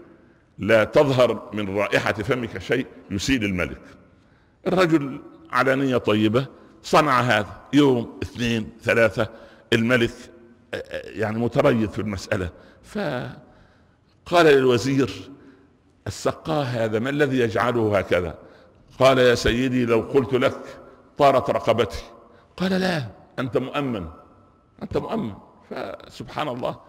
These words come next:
فقال: "إن السقاء يقول إن رائحة فم الملك كريهة."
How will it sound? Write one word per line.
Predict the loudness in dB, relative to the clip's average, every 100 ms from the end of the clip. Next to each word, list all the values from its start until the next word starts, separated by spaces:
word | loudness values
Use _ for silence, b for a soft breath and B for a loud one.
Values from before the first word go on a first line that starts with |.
| b b b
فقال: | _ -2 0 0 -2 -2 -4 -6 -8 -12 -12 -14 -16 -6 0 0 0 -2
"إن | -4 -4
السقاء | -4 -4 -6 0 4 4 2 -10 B B B -4
يقول | -2 -2 -4 -2 -2 -4 -8 -18 -14 -6
إن | -4 -4 -4 -4
رائحة | -2 -2 -2 -4 -4 -6 -6
فم | -6 -4 -4
الملك | -4 -2 -2 -2
كريهة." | 0 0 -2 -6